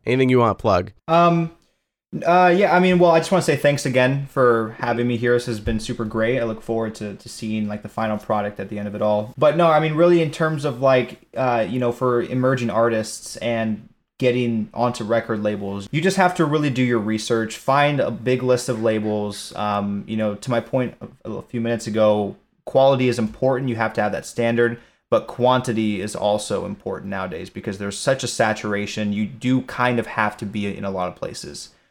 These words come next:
Speaker 2: which means submitting your music to a hundred, two hundred record labels. It's kind of ho-, it's difficult that you have to do that nowadays, but it's the standard. And there's the benefit of the fact that you do have so many labels out there that you can pitch to,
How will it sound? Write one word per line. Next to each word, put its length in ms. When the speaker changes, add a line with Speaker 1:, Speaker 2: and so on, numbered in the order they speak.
Speaker 2:
which 200
means 800
submitting 460
your 100
music 520
to 260
a 120
hundred, 480
two 220
hundred 320
record 320
labels. 440
It's 460
kind 300
of 240
ho-, 320
it's 160
difficult 520
that 120
you 80
have 160
to 80
do 160
that 180
nowadays, 440
but 160
it's 180
the 60
standard. 500
And 440
there's 400
the 60
benefit 380
of 220
the 80
fact 300
that 80
you 160
do 200
have 460
so 260
many 160
labels 320
out 300
there 80
that 100
you 100
can 140
pitch 340
to, 280